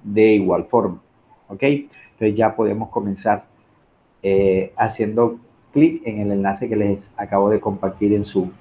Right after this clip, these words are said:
en su chat. Voy a inactivar mi micrófono y mi cámara, pero igual quedo aquí. Si hay alguna pregunta, algo que no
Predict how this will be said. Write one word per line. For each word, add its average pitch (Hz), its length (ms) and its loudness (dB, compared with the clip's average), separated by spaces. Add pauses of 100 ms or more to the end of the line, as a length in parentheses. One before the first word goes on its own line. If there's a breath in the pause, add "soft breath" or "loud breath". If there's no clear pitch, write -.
(340)
en 107 80 -14
su 104 140 -6
chat. 87 200 -4 (1500)
Voy 131 220 8
a 156 100 8
inactivar 127 520 4
mi 147 120 0
micrófono 143 480 0
y 147 40 -4
mi 151 120 -2
cámara, 139 400 0
pero 117 140 0
igual 113 300 2
quedo 117 240 2
aquí. 143 360 0
Si 120 100 -4
hay 113 100 4
alguna 117 320 -4
pregunta, 123 600 0
algo 117 220 0
que 113 140 -12
no 117 380 -8